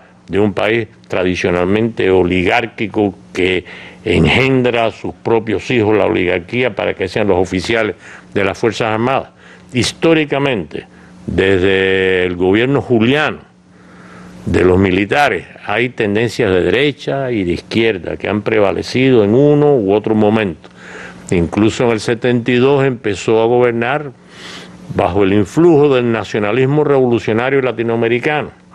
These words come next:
iniciado por Francisco Camaño,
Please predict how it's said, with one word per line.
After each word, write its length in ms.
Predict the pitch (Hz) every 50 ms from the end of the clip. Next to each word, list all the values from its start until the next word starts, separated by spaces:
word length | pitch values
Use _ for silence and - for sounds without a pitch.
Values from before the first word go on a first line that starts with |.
| - - - - - - - - - - - - - -
iniciado 680 | - - 95 92 90 80 - - 113 110 113 120 120 104
por 120 | 104 95 87
Francisco 520 | - 92 87 - - 113 92 - 107 101
Camaño, 580 | 90 104 101 113 120 135 135 131 113 92 80